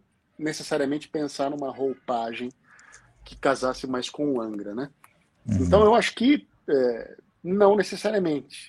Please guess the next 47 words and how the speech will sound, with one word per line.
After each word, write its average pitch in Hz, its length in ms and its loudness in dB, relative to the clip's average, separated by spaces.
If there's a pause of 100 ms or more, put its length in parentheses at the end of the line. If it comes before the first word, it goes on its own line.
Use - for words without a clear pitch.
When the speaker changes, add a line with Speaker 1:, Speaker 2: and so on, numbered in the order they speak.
Speaker 1:
Eu 120 140 -6
acho - 180 -12
que 151 380 -4
o, 147 240 -6 (200)
a 156 100 -2
ideia 180 360 6
do 139 100 -2
disco 139 440 -6
é, 120 80 -6
como 170 220 -6
o 175 60 -2
Ale 165 140 -4
falou, 131 380 -6
né? 139 120 -10 (1080)
Não 170 100 0
faria 185 240 6
sentido 190 280 -4
fazer 160 200 -2
um 160 60 -2
disco 147 200 -12
solo 175 380 0
se - 200 -8
ele 175 160 0
fosse 151 320 -4
exatamente 131 440 -8
aquilo 143 160 -12
que 139 60 -8
eu 143 60 -2
faço 139 260 -6
no 131 100 -4
Angra, 139 240 -2
se - 80 -16
eu 131 60 -16
tivesse 127 340 -8
totalmente 139 400 -4
contente, 131 540 -6
ia 160 80 2
fazer 135 200 0
a 131 40 0
mesma 147 300 0
coisa, 151 300 -2
só 156 140 -2
que - 80 -8
chamar 139 260 0
de 131 60 -12
Felipe 131 300 -6
Andreoli. 131 260 -4